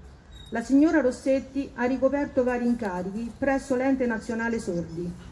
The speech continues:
Dal duemilaundici è Presidente del Consiglio Regionale Umbria dello stesso ente.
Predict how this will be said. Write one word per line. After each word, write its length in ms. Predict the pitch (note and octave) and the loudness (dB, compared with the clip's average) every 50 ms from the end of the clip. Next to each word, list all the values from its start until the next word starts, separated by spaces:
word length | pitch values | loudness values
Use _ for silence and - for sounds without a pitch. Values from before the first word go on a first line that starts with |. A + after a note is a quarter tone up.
| - - | -16 -14
Dal 240 | - G#3 G#3 B3 A#3+ | -6 -2 0 0 0
duemilaundici 760 | A3 C#4 C#4 D4 D#4 D4+ C#4+ C#4 D4 D#4+ D#4 D4+ C4+ C#4 - | 2 2 4 6 6 6 6 6 6 8 8 8 6 4 0
è 40 | C4+ | -2
Presidente 540 | - - B3+ A#3+ - B3+ B3+ C#4 C#4+ B3+ C4 | -2 -2 -4 -4 -2 0 0 2 2 0 0
del 180 | A3 A#3+ G#3+ - | -2 -4 -4 -2
Consiglio 480 | - B3 A#3+ A#3 - D4+ C#4 C4 B3+ | 0 0 0 0 0 -2 -2 0 0
Regionale 600 | A#3+ A#3+ A3 G3+ G3+ A3+ A#3+ B3 B3 A#3+ A#3 G#3+ | -2 -2 -4 -4 -4 -2 -2 0 0 0 -2 -2
Umbria 380 | A3 A#3 B3+ C4+ C4 B3 C4+ B3+ | 0 2 2 4 4 4 2 0
dello 220 | A#3 A#3 G#3+ A3 | 0 0 -4 -4
stesso 460 | G#3 - - G3+ G3+ - - G#3+ G3+ | -6 -4 -2 -2 -2 -2 -4 -4 -2
ente. 420 | F3+ E3 D#3+ E3 E3 D#3+ E3 E3+ | -2 -2 -2 -2 -4 -4 -6 -8